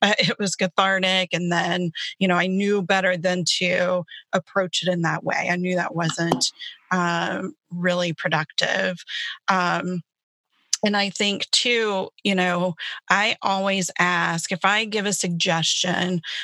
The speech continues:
for handling something with my child to the teacher, I always ask what their thoughts are on it as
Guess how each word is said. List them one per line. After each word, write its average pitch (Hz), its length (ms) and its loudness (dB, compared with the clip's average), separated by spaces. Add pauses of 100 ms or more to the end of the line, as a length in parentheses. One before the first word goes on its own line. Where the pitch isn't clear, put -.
(100)
for 185 380 2
handling 185 640 0
something 165 540 0
with 175 160 -4
my 170 180 2
child 165 540 -2 (400)
to 196 200 0
the 185 120 0
teacher, 170 680 0 (360)
I 180 160 2
always 202 340 0
ask 180 260 0
what 185 140 0
their 175 320 2
thoughts 160 400 0
are 165 260 2
on 156 140 0
it 170 100 -2
as 156 140 0